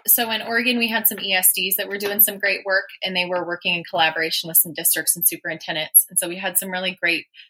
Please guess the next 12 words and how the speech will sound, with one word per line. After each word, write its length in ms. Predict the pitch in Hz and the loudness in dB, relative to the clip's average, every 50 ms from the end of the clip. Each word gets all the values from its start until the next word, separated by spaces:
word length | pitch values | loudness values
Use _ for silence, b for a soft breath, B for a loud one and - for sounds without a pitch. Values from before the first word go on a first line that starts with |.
| B _ - | B _ 2
silos 640 | - - 180 165 165 165 165 165 160 160 170 175 - | 2 4 4 0 -4 -4 -6 -6 -6 -2 0 0 0
that 120 | - 180 | 0 -2
had 220 | 180 170 160 160 - | -2 -4 -4 -2 -4
some, 140 | 175 165 165 - - _ | -6 -8 -10 -16 -20 _
you 100 | 165 165 | -14 -10
know, 240 | 160 156 151 156 - - | -8 -8 -8 -8 -10 -10
really, 280 | - 185 180 175 170 165 | -8 -6 -4 -4 -4 -4
really 220 | 170 160 160 160 | -2 -2 -4 -2
great 260 | 156 - 156 143 - | -2 -2 -2 -2 -2
work 180 | - 156 156 - - _ | -4 -4 -6 -6 -6 _
going 180 | 175 160 156 156 | -4 -2 -2 0
on. 220 | 147 147 147 156 | -2 -2 -2 -4